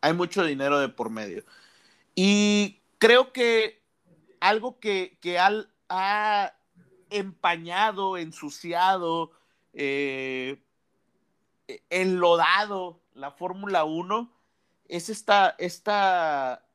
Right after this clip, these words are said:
esta frase que, que hoy le damos a, a este concepto de "Papi, papi, quiero un Fórmula uno",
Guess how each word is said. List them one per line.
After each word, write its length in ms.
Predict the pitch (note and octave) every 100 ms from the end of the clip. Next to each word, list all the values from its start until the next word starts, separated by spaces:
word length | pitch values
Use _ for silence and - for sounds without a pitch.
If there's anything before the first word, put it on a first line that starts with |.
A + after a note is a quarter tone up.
| _ _ _ _ _ -
esta 300 | F3+ - G3
frase 720 | - F#3+ G#3 - E3+ D#3+ D#3+ _ _ _ _ _ _ -
que, 480 | D3 C#3+ C#3 C#3 -
que 100 | C#3+
hoy 200 | D#3+ F3
le 140 | F#3+
damos 400 | F#3 F3+ F#3+ F#3+
a, 200 | F3 D3 -
a 160 | C#3
este 260 | D3+ - F#3+
concepto 540 | D#3+ D3 E3+ E3+ F#3+
de 100 | F3
"Papi, 380 | C#3+ E3+ F3 F#3
papi, 360 | F3+ F3+ - E3+
quiero 280 | - F3 F3
un 80 |
Fórmula 400 | E3 F3 F3+ E3+
uno", 340 | C#3+ D#3+ F#3